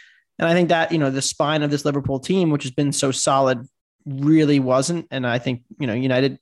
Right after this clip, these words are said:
to their credit, took advantage. They can replicate a similar type of performance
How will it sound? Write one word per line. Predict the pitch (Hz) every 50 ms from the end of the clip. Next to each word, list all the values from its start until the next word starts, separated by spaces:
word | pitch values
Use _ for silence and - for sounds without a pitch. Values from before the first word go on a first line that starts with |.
| _
to | - -
their | 147 135 131
credit, | 135 - 127 127 156 170
took | - - 135
advantage. | 135 127 120 120 123 147 180 220 214 - - _ _ _ _ _ _ _ _ _ _ -
They | 156 190
can | 190 247 190
replicate | 165 156 170 - 190 180 - - 180 180 175 170 - _
a | - 139
similar | - - - - 156 170 175 175 170
type | 165 - 175
of | 156
performance | 165 156 - 170 175 175 180 180 180 - -